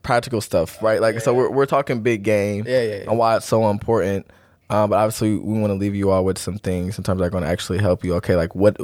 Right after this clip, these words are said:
Speaker 1: what do I need to do to understand the tenets of my faith? What does that look like? What does that mean? You know what I mean?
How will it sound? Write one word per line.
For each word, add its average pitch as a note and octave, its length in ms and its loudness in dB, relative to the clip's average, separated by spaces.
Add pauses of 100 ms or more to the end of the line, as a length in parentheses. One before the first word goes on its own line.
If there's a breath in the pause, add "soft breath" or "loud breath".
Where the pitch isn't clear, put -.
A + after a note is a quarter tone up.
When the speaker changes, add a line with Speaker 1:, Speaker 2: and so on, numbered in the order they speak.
(160)
Speaker 1:
what G#2+ 220 2
do A2 180 4
I G#2 80 6
need G2+ 180 -2
to G2+ 100 -4
do F#2+ 220 0
to - 240 -2
understand F#2+ 400 0
the F2 60 0
tenets F2+ 280 -2
of F2+ 80 -4
my E2+ 140 -2
faith? E2 320 -4
What G2+ 60 2
does G#2 140 4
that E2 140 4
look F#2 200 0
like? E2+ 200 -2
What F#2+ 120 2
does F#2 160 0
that E2 180 2
mean? F2+ 680 -2
You G2 80 -4
know G2+ 60 2
what G2 60 2
I F#2+ 40 0
mean? G#2 160 -4